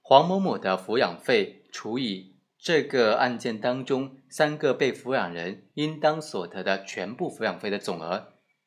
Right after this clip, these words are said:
就得出了黄某某所得的抚养费的比例。然后呢，拿这个比例再乘以实际上赔付的被抚养人的生活费三十三万多元，这样就可以计算出本案当中死者的儿子黄某某所应得到的抚养费的数额了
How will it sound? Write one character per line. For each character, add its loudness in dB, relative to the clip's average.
就 2
得 0
出 -2
了 6
黄 -4
某 -4
某 0
所 -8
得 -6
的 2
抚 -4
养 -4
费 -8
的 -4
比 -12
例。 -8
然 4
后 0
呢， -4
拿 4
这 -2
个 0
比 -10
例 -4
再 0
乘 -10
以 -6
实 -2
际 -4
上 0
赔 -8
付 -2
的 -2
被 6
抚 -2
养 2
人 -6
的 -4
生 -4
活 -2
费 0
三 0
十 -6
三 -4
万 -4
多 -2
元， -8
这 0
样 4
就 -2
可 -2
以 0
计 -6
算 -4
出 -2
本 -4
案 -4
当 -2
中 -8
死 -6
者 -4
的 -4
儿 -2
子 -6
黄 -2
某 -2
某 -2
所 -6
应 -8
得 -4
到 0
的 0
抚 -4
养 -2
费 -6
的 -6
数 -6
额 -6
了 -8